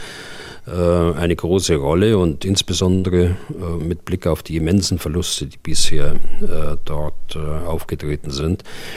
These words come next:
Es ist also keine einfache Antwort auf Ihre Frage, äh, aber alles andere wäre ein Blick in die Glaskugel oder, äh, Kaffeesatzleserei.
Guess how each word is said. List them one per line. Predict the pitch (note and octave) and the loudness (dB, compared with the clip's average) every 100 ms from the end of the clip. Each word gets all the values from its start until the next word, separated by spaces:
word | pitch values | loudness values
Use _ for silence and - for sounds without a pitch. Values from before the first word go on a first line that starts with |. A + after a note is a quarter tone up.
| - - - | -16 -20 -6
Es | |
ist | G2 | 0
also | A2+ A#2 | 0 0
keine | - B2 C3 A2+ G#2+ - - | 0 0 2 0 -4 -12 -6
einfache | G#2 B2 - G#2 G2+ | -2 -2 -2 0 0
Antwort | E2 A2 F#2 F#2 F#2+ | 0 -2 0 -2 -2
auf | F#2+ G2 | -4 -2
Ihre | F#2+ E2+ | -2 -2
Frage, | - D#2 E2+ A2 A#2+ - - - - - - - | -4 -4 -2 0 0 -2 -12 -16 -14 -16 -18 -18
äh, | - | -6
aber | F#2 F#2+ F2+ - F#2+ F2 F#2 F2+ F2+ E2 - F3+ - - - - | -2 -2 -2 -4 -2 0 0 0 0 -2 -6 -14 -14 -18 -16 -4
alles | G#2+ G#2 | -2 0
andere | G2 G#2+ G#2 G#2 G2 F2+ | 0 0 0 0 0 0
wäre | F#2 F#2 F#2 F2 E2 - B2 | 0 2 0 0 -4 -10 -8
ein | F#2 E2+ | -4 -4
Blick | - G2+ G2 | -4 -4 -2
in | E2 | -4
die | |
Glaskugel | E2+ F2 F2 A2 - - D#2 F2 | -4 -4 -2 -2 -4 -8 -6 -4
oder, | F2 F2+ F2 E2 - - | -2 0 0 0 -4 -12
äh, | F#2+ F2 F2 E2+ E2+ - - - - G2+ F2+ | -8 -4 -4 -4 -6 -10 -18 -18 -14 -14 -8
Kaffeesatzleserei. | A2 G#2 G2 F#2 - F2+ F2 F2 D#2+ D#2+ E2+ G2+ | -6 -4 -4 -2 -2 -2 0 0 0 0 0 0